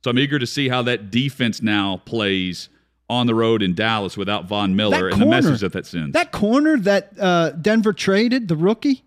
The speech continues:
Speaker 2: seventh rounder, hadn't played. They traded a seventh round corner, got a sixth round pick back for him. That's the way you, you value your, your draft
Speaker 1: His
Speaker 2: pick.
Speaker 1: name, Kerry Vincent from, uh, L S U. Uh,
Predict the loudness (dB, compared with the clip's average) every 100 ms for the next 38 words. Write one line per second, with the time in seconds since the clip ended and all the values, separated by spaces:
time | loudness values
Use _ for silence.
0 | _ -6 0 2 2 0 0 2 2 0
1 | -6 _ _ -4 0 2 0 -4 0 0
2 | 0 -2 -10 _ _ _ _ -2 2 2
3 | 2 -2 -2 0 0 2 2 0 2 2
4 | 2 2 0 0 -2 -2 -2 0 2 2
5 | 2 2 0 0 -2 -2 -4 -8 -8 -8
6 | -4 0 0 0 2 2 4 4 4 2
7 | -2 0 2 2 0 -4 -2 0 0 2
8 | 0 -2 -6 _ -6 -4 -4 0 0 0
9 | 0 0 0 0 0 2 0 0 0 -2
10 | -6 -8 -4 -2 0 0 0 0 0 0
11 | -2 -2 -4 -6 -4 0 0 0 -2